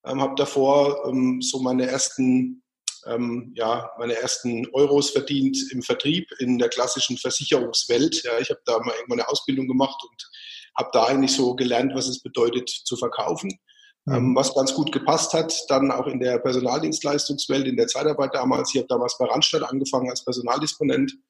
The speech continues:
Speaker 1: hab das ein paar Jahre lang gemacht. Und, ähm, das Schöne war, ich war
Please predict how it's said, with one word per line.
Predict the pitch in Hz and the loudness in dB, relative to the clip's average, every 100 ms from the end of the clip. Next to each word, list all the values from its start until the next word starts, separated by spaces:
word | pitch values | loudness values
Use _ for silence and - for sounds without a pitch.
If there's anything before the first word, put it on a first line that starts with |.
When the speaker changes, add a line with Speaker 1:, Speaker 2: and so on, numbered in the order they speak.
| _ _ _ _ | _ _ _ _
Speaker 1:
hab | 117 - | -4 -2
das | 127 | -2
ein | 127 | 2
paar | 127 | 4
Jahre | 127 117 120 | 6 4 4
lang | 113 117 | 2 0
gemacht. | 120 180 - - - _ - - _ _ | 0 0 -2 -8 -14 _ -20 -20 _ _
Und, | 123 127 127 127 127 | -2 2 2 0 -2
ähm, | 123 123 123 120 - - | 0 0 -2 -4 -10 -8
das | 123 | -2
Schöne | - 147 165 | 2 2 4
war, | 143 143 139 | 4 4 2
ich | - | 2
war | 123 127 131 113 | 4 4 4 -2